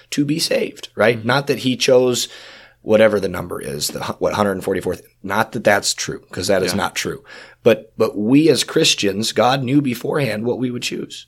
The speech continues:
Speaker 2: Yeah.
Speaker 1: Right? And in the same way Isaiah knew, and, and it says here in verse eight, it says, "I heard the voice of the Lord saying, 'Whom shall I send? And who will go for us?' Then I said," this is Isaiah, right?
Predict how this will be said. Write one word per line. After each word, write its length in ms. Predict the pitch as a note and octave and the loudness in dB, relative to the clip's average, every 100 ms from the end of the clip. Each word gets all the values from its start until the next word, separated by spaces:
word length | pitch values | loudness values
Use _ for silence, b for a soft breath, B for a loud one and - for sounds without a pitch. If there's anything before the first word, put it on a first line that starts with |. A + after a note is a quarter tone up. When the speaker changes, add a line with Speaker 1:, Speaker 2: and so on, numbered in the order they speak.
| - | -10
Speaker 2:
Yeah. 180 | - F2 - - | -10 -10 -12 -2
Speaker 1:
Right? 180 | G#2+ - | -2 0
And 100 | A#2+ | 0
in 60 | |
the 80 | A#2 | 0
same 240 | A2+ D3 C#3+ | 2 4 4
way 120 | B2+ | 4
Isaiah 380 | A2+ G#2 C3 D#3+ | 4 4 4 4
knew, 280 | A2 G2+ G2+ | 2 0 -2
and, 160 | A2+ G#2+ | -2 -2
and 160 | A#2 A2 | 0 -2
it 60 | |
says 260 | - C#3+ C#3+ | 0 2 2
here 140 | C#3 | 2
in 80 | A#2+ | 2
verse 180 | A2+ A2 | 2 4
eight, 100 | A#2 | 2
it 40 | G#2+ | 2
says, 180 | G2+ - | -2 0
"I 120 | G#2+ | -2
heard 380 | - B2 D3+ F3 | 2 2 2 0
the 80 | |
voice 300 | C3 C3 C3 | 2 4 2
of 40 | - | 0
the 60 | G#2+ | 0
Lord 240 | A#2+ A#2+ | 2 2
saying, 280 | - G#2+ G2+ | 2 0 0
'Whom 300 | - B2+ E3+ | -2 0 0
shall 280 | F3+ D#3 D#3 | -2 -2 -2
I 100 | C#3+ | 0
send? 440 | - C#3+ C#3+ - - _ _ _ _ _ _ - | -2 -4 -6 -8 -16 _ _ _ _ _ _ -6
And 160 | G2+ | -6
who 140 | E2+ C3 | 0 2
will 160 | D3 D3 | 2 2
go 160 | D#3+ | 0
for 260 | D3+ - - | -2 -4 -10
us?' 260 | - - - _ _ _ _ _ _ _ _ | -10 -14 -14 _ _ _ _ _ _ _ _
Then 160 | - G2+ | -4 0
I 160 | A#2+ D3+ | 4 4
said," 280 | - F#2 | 2 0
this 100 | G2+ | 0
is 40 | A2 | 4
Isaiah, 380 | B2 A2 F#2+ F#2 | 4 6 2 0
right? 220 | F#2+ | -4